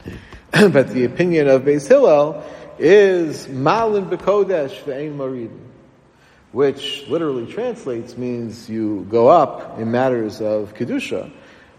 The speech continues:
and rather than going down. But beyond the literal translation, it's actually a surprising interpretation.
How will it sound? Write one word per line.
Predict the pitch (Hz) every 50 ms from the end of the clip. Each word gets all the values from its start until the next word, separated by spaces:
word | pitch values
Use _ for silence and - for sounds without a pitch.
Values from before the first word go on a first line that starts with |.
| _ _ _
and | - 90 98 101 98 92 - -
rather | 107 117 127 120 120 117
than | 110 117 113 110
going | 110 113 110 110 113 113
down. | 123 160 220 202 135 120 123 147 143 - - - - - - - _ - - _ _
But | 135 156 180 180 165 156 147 - - - - - - - - - -
beyond | 131 135 143 175 196 196 185 156
the |
literal | 143 151 165 170 160 147 135
translation, | - - 131 127 120 - 170 185 180 170 - - 127 120 113
it's | 113 110 -
actually | 135 131 127 - - 127 120 117 120 113
a | 113 113 110
surprising | 104 - - - - 110 98 - 135 131 139 139 120 120 127 123
interpretation. | 117 113 - 123 113 120 120 104 131 123 117 110 - 104 87